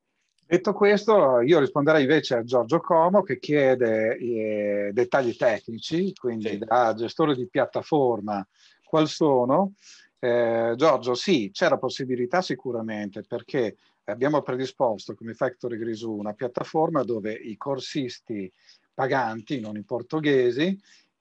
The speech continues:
Speaker 1: potranno entrare e usufruire dei contenuti registrati.
Speaker 2: Giorgio Como,
Speaker 1: Dopodiché
Speaker 2: che conosco e che ho già avuto modo di lavorarci assieme.
Speaker 1: Quindi è chiaro che, eh, conviene essere presente in diretta,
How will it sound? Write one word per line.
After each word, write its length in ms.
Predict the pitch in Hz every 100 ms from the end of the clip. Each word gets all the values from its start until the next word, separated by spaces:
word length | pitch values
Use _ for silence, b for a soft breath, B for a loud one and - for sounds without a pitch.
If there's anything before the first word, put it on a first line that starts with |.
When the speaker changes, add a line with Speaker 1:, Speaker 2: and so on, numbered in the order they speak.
| _
Speaker 1:
potranno 520 | 120 - 160 143 127
entrare 800 | 185 185 165 139 143 165 190 190
e 240 | 143 131 170
usufruire 720 | 143 151 - 160 139 151 156
dei 180 | 127 127
contenuti 580 | 135 127 143 120 107 123
registrati. 720 | 107 101 - 98 80 - _ _
Speaker 2:
Giorgio 260 | 98 98 98
Como, 180 | 120
Speaker 1:
Dopodiché 240 | - 143 -
Speaker 2:
che 0 |
conosco 580 | 107 107 101 - 113 117
e 60 | -
che 120 | 95
ho 80 | 90
già 180 | 92 92
avuto 520 | 90 104 98 87 _ _ _ _
modo 260 | 95 98 92
di 100 | 90
lavorarci 800 | 87 90 87 87 85 - 90 -
assieme. 760 | 85 - - 80 78 80 80 _ _ _ b b b b -
Speaker 1:
Quindi 160 | 131
è 80 | 117
chiaro 400 | 113 160 151 139
che, 640 | 131 139 127 127 131 120
eh, 140 | 113 104
conviene 1120 | - 120 120 117 139 143 139 135 131 127 131
essere 340 | 123 123 135 127
presente 380 | 120 120 120 123
in 60 |
diretta, 720 | 117 127 139 135 - 175 202